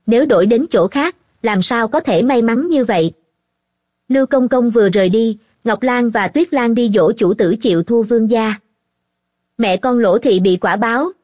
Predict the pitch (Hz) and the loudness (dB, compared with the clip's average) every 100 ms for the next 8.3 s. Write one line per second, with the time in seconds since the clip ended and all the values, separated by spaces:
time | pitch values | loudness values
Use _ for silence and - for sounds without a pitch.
0 | _ - 285 262 262 240 214 240 233 175 | _ -4 -2 2 0 0 0 -2 -2 -2
1 | 240 247 320 269 233 196 180 - _ - | 0 -2 -2 0 0 0 -2 -6 _ -4
2 | 269 254 214 185 214 175 190 196 190 175 | 0 0 0 -2 0 0 0 0 0 0
3 | 190 240 233 240 233 233 220 220 233 220 | 2 2 2 2 0 0 -2 0 -2 -2
4 | - _ - 262 233 233 330 285 233 233 | -8 _ -4 -2 0 0 -2 -2 -2 -2
5 | 233 226 233 220 160 170 233 220 240 226 | -2 0 0 -2 -2 0 -2 0 0 0
6 | 233 220 208 _ _ 247 240 220 190 175 | 0 -2 -6 _ _ -2 0 0 -2 0
7 | 233 320 196 226 226 220 208 185 175 311 | 0 -2 -2 -2 -2 -2 -2 -4 -2 -2
8 | 285 233 220 | -2 -2 -2